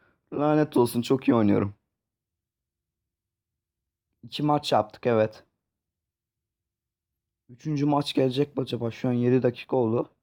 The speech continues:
On beş dakika sürem var. Çekebildiğim süre yani. Yedi. Yani yine kalmış bir beş dakika falan. Yok lan.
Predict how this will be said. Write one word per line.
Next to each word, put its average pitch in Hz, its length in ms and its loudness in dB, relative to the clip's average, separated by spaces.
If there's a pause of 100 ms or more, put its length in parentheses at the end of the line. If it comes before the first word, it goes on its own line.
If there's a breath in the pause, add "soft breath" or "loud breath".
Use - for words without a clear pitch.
(800)
On 139 220 -6
beş 139 200 -6
dakika 135 280 -4
sürem 131 440 0
var. - 340 -4 (800)
Çekebildiğim 117 600 -4
süre 107 240 -4
yani. 101 380 -2 (1700)
Yedi. 113 460 -10 (280)
Yani 139 360 -4 (160)
yine 175 280 -2
kalmış 160 440 -2
bir 135 140 -8
beş 135 300 -2
dakika 135 320 -14
falan. 120 300 -12 (1080)
Yok 127 300 -16
lan. 120 220 -8